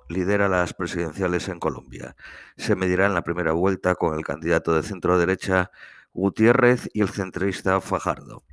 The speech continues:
La izquierda duplicó su número de escaños en el Congreso de ocho a diecisiete. López Obrador, el presidente de México, visitará Cuba en su primera gira internacional en mayo. Viajará a Centroamérica para hablar de inmigración.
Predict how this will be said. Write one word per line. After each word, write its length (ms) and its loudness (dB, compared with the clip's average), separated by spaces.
La 100 -2
izquierda 540 2
duplicó 480 0
su 180 -6
número 320 -2
de 80 -4
escaños 440 -4
en 120 -6
el 100 -2
Congreso 540 0
de 100 0
ocho 300 0
a 20 2
diecisiete. 680 -6
López 520 4
Obrador, 560 6
el 80 2
presidente 340 -6
de 60 -2
México, 360 -4
visitará 520 -4
Cuba 320 2
en 80 -4
su 160 -8
primera 480 0
gira 320 -2
internacional 680 -4
en 160 -4
mayo. 320 -18
Viajará 440 2
a 60 2
Centroamérica 960 -2
para 220 2
hablar 300 4
de 100 0
inmigración. 580 -4